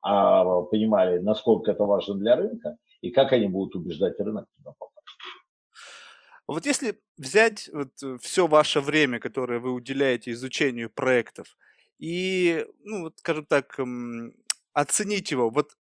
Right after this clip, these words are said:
Speaker 2: большую часть времени вы bored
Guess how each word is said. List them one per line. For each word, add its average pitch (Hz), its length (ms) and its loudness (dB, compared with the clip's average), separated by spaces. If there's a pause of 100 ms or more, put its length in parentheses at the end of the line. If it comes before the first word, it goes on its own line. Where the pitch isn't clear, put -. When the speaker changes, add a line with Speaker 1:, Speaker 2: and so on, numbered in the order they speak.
(120)
Speaker 2:
большую 190 480 2
часть 185 320 2
времени 180 460 2
вы 156 160 -4 (140)
bored 165 720 4